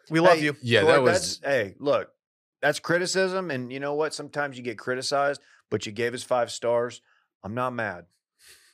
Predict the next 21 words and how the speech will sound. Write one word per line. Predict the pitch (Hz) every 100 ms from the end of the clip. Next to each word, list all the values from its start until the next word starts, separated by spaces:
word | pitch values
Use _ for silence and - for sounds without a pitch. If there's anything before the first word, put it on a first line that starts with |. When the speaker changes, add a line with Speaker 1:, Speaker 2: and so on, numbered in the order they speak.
| _ _ _ _
Speaker 2:
But | 117 120
it | 117
was | 127
not | 135 135
a | 120
review. | 117 92 78 _ _ _ _ _ _ -
It | 110
was |
Speaker 3:
No. | 85
Speaker 2:
not | 143 139
a |
companion | 131 120 107 107 98
pod. | 90 80 120
Speaker 3:
We |
just | 120 104
shat | - 98 90
all | 87 80
over | 78 73 69
it, | 69 _ _ _ _ _ _ _ _ _ -
metaphorically | 101 87 85 78 73 69
speaking. | - 76 - 71